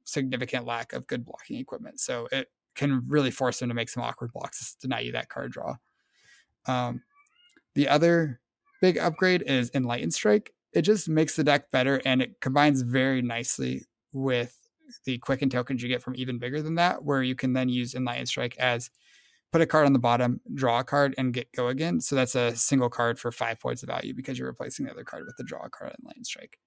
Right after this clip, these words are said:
Um, the last upgrade is Find All Spring Tunic, which, again, about two hundred dollars. And it's good against the grindier decks, but in most aggro matchups, you're looking to play Heart and Cross Trap anyway. So you're not, you're not giving up equity against a lot of decks by only having Heart and Cross Trap,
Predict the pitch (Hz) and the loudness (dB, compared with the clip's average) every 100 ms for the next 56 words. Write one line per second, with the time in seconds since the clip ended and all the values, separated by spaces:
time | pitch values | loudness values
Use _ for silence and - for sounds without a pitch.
0 | _ _ _ _ _ 135 127 131 131 _ | _ _ _ _ _ -6 -4 -6 -14 _
1 | _ - - 180 185 - 165 185 175 165 | _ -20 2 4 6 2 0 2 0 0
2 | - 135 - 139 131 123 - - 139 135 | 0 0 2 4 4 2 -2 2 2 2
3 | 139 131 127 - 123 - - _ 127 131 | 2 0 -2 -10 -8 -10 -16 _ -6 -6
4 | - - 131 120 120 123 139 123 120 117 | -12 -2 0 4 2 2 -2 0 2 2
5 | 117 120 123 _ _ _ _ 135 127 120 | 2 -2 -8 _ _ _ _ 2 4 4
6 | 117 - 175 - - 175 196 208 - 135 | 0 0 0 -2 0 4 4 2 2 2
7 | 123 135 175 202 226 220 - - 165 160 | 2 2 0 2 2 0 -8 2 4 4
8 | 160 165 208 - 139 147 151 151 143 135 | 2 4 4 4 2 4 4 2 2 0
9 | 131 123 - 123 127 117 117 120 131 123 | 0 -2 -2 -2 -2 -2 -6 -6 -6 -6
10 | 131 123 - 139 - - 147 139 147 147 | -6 -8 -10 -10 -10 -8 0 4 6 4
11 | _ _ _ _ _ 151 156 160 156 147 | _ _ _ _ _ 6 8 8 4 4
12 | 143 143 131 123 131 123 120 120 117 117 | 6 6 4 2 2 0 0 0 2 0
13 | 117 123 127 165 165 165 170 160 165 160 | 0 -2 -2 0 2 2 2 2 2 0
14 | 175 165 156 151 - 160 | 0 0 0 0 2 -2